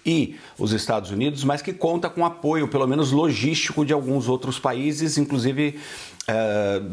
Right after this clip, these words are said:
do Oriente Médio. Mas, ma-, basicamente, é uma aliança ocidental. Enfrenta muita resistência, por exemplo, de Arábia Saudita e outros países que não querem ver essa ampliação do confronto na sua fronteira.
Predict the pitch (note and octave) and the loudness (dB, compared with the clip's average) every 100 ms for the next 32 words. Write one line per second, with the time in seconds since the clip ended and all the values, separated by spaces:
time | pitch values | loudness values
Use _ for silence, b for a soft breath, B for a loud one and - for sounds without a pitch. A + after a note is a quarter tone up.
0 | G#2+ - B2 C#3+ D#3 - F#2+ - C3 B2+ | -8 -2 2 2 0 -4 -14 -4 0 0
1 | B2+ C3+ D3 B2 F2+ C2+ - B B B | 0 -2 0 0 0 -4 -14 B B B
2 | G#2 A2+ A2 A2+ A2+ A2+ - A#2+ B2+ A#2 | 0 0 0 2 4 2 0 -2 -2 -4
3 | C3 A#2+ B2+ C3 C3 B2 A#2 A2+ A#2+ - | -4 -2 -2 0 0 0 0 0 0 0
4 | B2+ - D3+ D3+ D3+ C#3+ D3 A2+ F2 F2 | -2 0 0 2 0 -2 0 0 0 -2
5 | A#2 G#2+ G#2 A#2 A2+ A2+ F#2+ - G#2 G#2 | -2 -2 -2 0 0 0 -2 -2 -2 -4
6 | G2 F#2 F2 G2+ F#2 F2+ F#2 F2+ F2+ D#2+ | -2 0 0 -2 -2 0 0 -2 -4 -4
7 | D2 F2 A2+ F2+ F2 E2+ F#2+ - - F2+ | -4 -2 -2 -2 -2 0 -2 -2 -4 -2
8 | A2+ A#2 - A#2+ A#2+ C#3+ C3 A#2 A#2 F#2+ | -2 -4 -4 -2 -2 -2 0 0 0 -2
9 | F#2+ G#2 B B B G#2 G2 G2+ F#2 F#2+ | -2 -2 B B B -4 -2 -4 -2 -2
10 | F#2 - F#2+ G2 F2+ B2 C3+ A2+ F2+ - | -2 -4 -2 -2 0 -2 0 -4 -4 -4
11 | A2+ B2 B2+ B2+ B2 B B A2 A2 A2+ | -2 -2 -2 -4 -4 B B -2 0 -2
12 | - A#2 A2+ A2+ - B2+ A#2+ A#2 G#2 E2 | -4 0 0 0 -2 -4 -4 -2 -2 -2
13 | - | -4